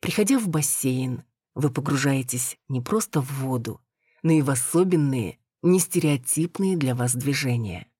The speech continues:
Звуковое дыхание повышает ваши вибрации, погружая в гармонию с окружающим пространством.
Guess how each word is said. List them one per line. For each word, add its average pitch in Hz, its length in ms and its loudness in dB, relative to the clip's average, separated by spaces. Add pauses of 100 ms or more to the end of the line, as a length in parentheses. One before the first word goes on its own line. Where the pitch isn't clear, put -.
(500)
Звуковое 165 560 4
дыхание 170 500 2
повышает 147 640 0
ваши 123 300 -2
вибрации, 135 720 0 (160)
погружая 165 420 2
в 151 80 0
гармонию 151 500 2
с 139 100 -2
окружающим 131 680 -4
пространством. 123 840 -4